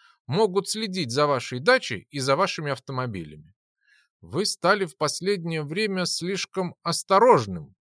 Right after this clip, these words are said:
Рожковский хотел сказать трусливым, но сдержался.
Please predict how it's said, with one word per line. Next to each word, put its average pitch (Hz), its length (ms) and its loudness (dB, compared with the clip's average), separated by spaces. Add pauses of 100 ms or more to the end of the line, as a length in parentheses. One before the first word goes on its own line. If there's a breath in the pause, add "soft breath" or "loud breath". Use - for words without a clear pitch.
(120)
Рожковский 160 580 -4
хотел 160 340 -4
сказать 170 440 -2
трусливым, 185 800 -2 (100)
но 240 160 0
сдержался. 147 720 0